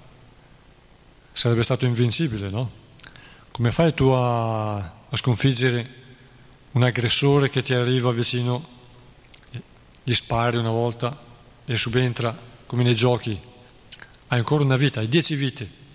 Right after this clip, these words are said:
Quello ti arriva addosso e ti annienta, no? Rama, siccome è il più grande scienziato, è una manifestazione di Vishnu, e quindi è Dio stesso, sapendo queste cose, Yogeshvara lui stesso, ha fatto bollire l'oceano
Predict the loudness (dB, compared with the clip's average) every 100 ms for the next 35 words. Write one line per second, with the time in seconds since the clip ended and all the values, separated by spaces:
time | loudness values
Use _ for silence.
0 | -20 -20 -6 -2 0 2 2 2 0 0
1 | 0 0 0 0 0 0 -6 -6 -6 -8
2 | -20 -20 -20 -20 -20 -20 -20 -20 -20 -20
3 | -8 0 2 2 0 0 0 0 -2 -2
4 | -2 -2 0 -2 0 0 0 0 -2 -2
5 | -6 -2 0 0 0 0 0 -2 -2 -2
6 | -4 -4 -8 -4 0 2 0 -2 -6 -20
7 | -20 -20 -20 -20 -20 -20 -20 -18 -14 -12
8 | -12 -12 -14 -18 -20 -6 0 2 2 2
9 | 2 2 0 2 2 0 -4 -8 -10 -10
10 | -14 -16 -2 0 0 2 2 0 -2 -4
11 | -4 -4 -2 -2 0 0 0 2 2 0
12 | -2 -2 -2 -2 -2 -2 -4 -4 -10 -20
13 | -20 -20 -20 -20 -20 -4 -2 0 0 2
14 | 2 0 0 -2 -2 -4 -4 -4 -6 -8